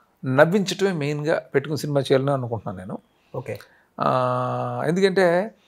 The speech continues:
Speaker 1: ఆ, నా నుంచి కామెడీ ఎక్స్‌పెక్ట్ చేస్తారు. ఇంక నేను రవితేజ కలిస్తే డెఫినెట్‌గా విపరీతంగా ఎక్స్‌పెక్ట్ చేస్తారు.
Speaker 2: Truly.
Speaker 1: So, ఆ హిలేరియస్‌గా ఉండే, ఆ, ఇదే తీసుకోవాలి, ఆ స్కోప్ ఉండాలి కథకి. దాని గురించి స్ట్రగుల్ అవుతా ఉన్నాం.
Speaker 2: ఓకే.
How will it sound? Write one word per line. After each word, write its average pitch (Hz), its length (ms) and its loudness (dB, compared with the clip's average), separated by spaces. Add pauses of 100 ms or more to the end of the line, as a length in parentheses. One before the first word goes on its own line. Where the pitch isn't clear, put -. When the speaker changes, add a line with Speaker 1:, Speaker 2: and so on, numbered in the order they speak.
(440)
Speaker 1:
ఆ, 139 180 -2
నా 139 280 4
నుంచి 190 220 2
కామెడీ 175 280 6
ఎక్స్‌పెక్ట్ 165 340 0
చేస్తారు. 185 240 2
ఇంక 165 80 -4
నేను 185 220 6
రవితేజ 175 340 6
కలిస్తే 156 340 0
డెఫినెట్‌గా 190 460 8
విపరీతంగా 160 340 4
ఎక్స్‌పెక్ట్ - 360 -2
చేస్తారు. - 380 0 (240)
Speaker 2:
Truly. 135 220 -2 (140)
Speaker 1:
So, 196 60 6
ఆ - 320 4
హిలేరియస్‌గా 247 840 6
ఉండే, 175 420 0 (340)
ఆ, 139 80 2
ఇదే 139 220 2
తీసుకోవాలి, 127 640 2 (480)
ఆ 139 40 0
స్కోప్ 160 320 8
ఉండాలి 135 280 8
కథకి. 117 420 0 (140)
దాని 131 200 4
గురించి 151 220 0
స్ట్రగుల్ 123 260 0
అవుతా 113 200 2
ఉన్నాం. 98 220 -8 (640)
Speaker 2:
ఓకే. 123 200 -14